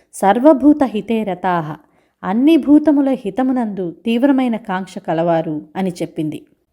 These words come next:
దీనిని గురించే బౌద్ధ గ్రంథాలలో బోధిసత్వునికి సర్వభూతాలకు ముక్తిని కలిగించే వరకు తాను పరనిర్వాణం చెందరాదు అన్న కరుణాపూరితమైన నిశ్చయం కలిగినట్లు చెప్తారు.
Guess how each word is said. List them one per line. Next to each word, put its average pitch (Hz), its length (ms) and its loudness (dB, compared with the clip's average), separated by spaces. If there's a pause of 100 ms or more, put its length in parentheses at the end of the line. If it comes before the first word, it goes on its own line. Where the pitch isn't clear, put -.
(280)
దీనిని 294 420 4
గురించే 247 540 0
బౌద్ధ 185 340 -4
గ్రంథాలలో 190 880 -6 (260)
బోధిసత్వునికి 202 1080 0 (360)
సర్వభూతాలకు 277 1120 2
ముక్తిని 254 340 -6
కలిగించే 220 520 -6
వరకు 180 500 -6 (240)
తాను 196 240 0
పరనిర్వాణం 226 800 -2 (100)
చెందరాదు 180 600 -2 (320)
అన్న 185 200 -6
కరుణాపూరితమైన 240 1200 -4
నిశ్చయం 196 460 -6
కలిగినట్లు 180 640 -6
చెప్తారు. 170 540 -10